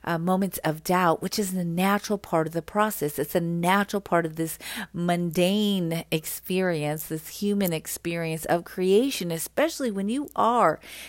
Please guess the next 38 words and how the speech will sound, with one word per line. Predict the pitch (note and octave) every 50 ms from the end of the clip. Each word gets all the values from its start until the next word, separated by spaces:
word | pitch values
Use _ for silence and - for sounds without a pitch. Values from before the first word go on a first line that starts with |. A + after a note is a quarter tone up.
| - -
changing, | - - - - - B3 C4+ D#4+ D#4+ C4+ G3+ - - C3+ G2+ G#2+ F2+ - - - D#3+
right? | F3+ G3 A3+ C4 C4+ -
When | G#3 G#3 G3
you | G3+ A#3+ C#4 C4+ B3
are | G3+ F#3
transforming, | - - F#3 F3 E3+ F3 - - - - C4 C4+ D#4+ D#4 D4+ C4+ A3 F#3+ E3+ D#3+ D#3 - - - - -
when | - F#3+ F#3+ F#3+
you | G3+ A3+ B3+ B3
are | A#3 G3+ F3+ E3+
building | E3 E3 - A3 A#3+ B3+ C4 B3+ A3+ G#3 F#3+ F3+ F3
things | E3+ - - G#3+ A3+ A3 G#3+ G3
from | - - F3+ F3
the | F3 E3+
deepest | E3 - A3 G#3 - G3 F3+ -
part | - - F#3+ F#3+ F#3
of | F3+ E3
your | E3 E3+ E3+ E3+
imagination. | E3 D#3+ D#3+ D#3+ D#3+ E3 E3 D#3 D#3+ D#3 E3+ G3 A#3 C4 A#3 - - E3 D3+ D#3
And | D#3+ F3+
when | G#3 A3 G#3+ - - - - -
you | - G#3 G3+
come | - - B3 A#3 A#3
into | A#3 A3 - A3
those | F#3+ G3 F#3+ F#3
moments | - F#3+ F#3+ F#3+ F#3+ F3+ -
of | F3 E3 E3 D#3 -
doubts, | - G3 G#3 A3+ A3+ G3+ E3+ E3 - - - - - - - - - - - - - - - - - - - - - _ _ _
sit | - - - C#4 B3+ A3+ - -
back | A3 A3 A3+ A#3+ - -
for | - - F#3+ E3+
a | D#3
moment. | C#3+ C#3 C#3 C3+ C3+ D3 E3+ G#3+ A3+ - - - - - - - - - - _ _ _ _ _ _ _ _ _ _ _ _ _ _ _ _ _ - - - - _ _ -
Put | A#3+ A3+ - -
your | G#3+ F#3+ F#3
hands | F3+ F3+ G#3 G#3+ G#3+ G#3 G3 F3+ F3 F3 F3+
over | F3+ F3 E3+ E3+
your | D#3+ D#3 D#3+ D#3
heart | D#3 D#3 - G#3 G3+ F#3 E3 D3 - - - -